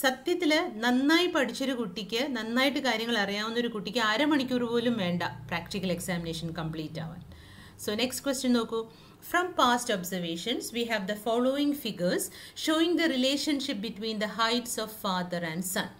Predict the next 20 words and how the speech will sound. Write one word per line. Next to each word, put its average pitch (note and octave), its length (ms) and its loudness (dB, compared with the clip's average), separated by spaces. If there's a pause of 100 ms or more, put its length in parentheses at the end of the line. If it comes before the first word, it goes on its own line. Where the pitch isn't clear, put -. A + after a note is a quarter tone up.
(480)
അച്ഛനും D4+ 380 2
മകനും A3+ 320 -2
തമ്മിലുള്ള G3 360 0 (140)
ഹൈറ്റിൻ്റെ A3+ 540 0
റിലേഷൻഷിപ്പിനെ G3 840 -4
പറ്റിയിട്ടുള്ള F3 540 -4
ഒരു A#3+ 200 0
ഡേറ്റ G3+ 240 2 (160)
സെറ്റാണ് E3+ 440 -2
ഉള്ളത്. A#3 240 4 (600)
ആ B3+ 60 8 (100)
ഡേറ്റ A#3+ 200 6 (120)
സെറ്റ് A#3+ 220 4 (120)
അച്ഛൻ്റെ A#3 380 0
ഫ-, F#3+ 220 0
ഹൈറ്റും G3+ 380 0
തന്നിട്ടുണ്ട്, F#3+ 440 0 (120)
മകൻ്റെ A3+ 400 2
ഹൈറ്റും F#3 340 2
തന്നിട്ടുണ്ട്. D#3+ 440 -2